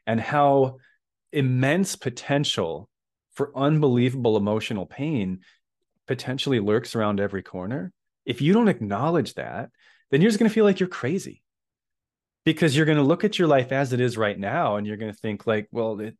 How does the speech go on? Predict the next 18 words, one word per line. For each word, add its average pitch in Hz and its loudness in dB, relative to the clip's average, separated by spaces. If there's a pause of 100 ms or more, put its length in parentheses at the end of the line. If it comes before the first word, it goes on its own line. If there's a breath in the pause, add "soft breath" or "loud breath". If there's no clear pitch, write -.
but 107 -10
it's, - -14 (160)
you 139 -8
know, - -8
it's - -8
all 196 2
right 156 4
at 110 -6
this 123 -4
exact 98 -6
moment. 104 -6
So 101 -2 (340 loud breath)
why 80 -6
am 135 0
I 87 -6
such - -10
a 110 -4
mess?" - -10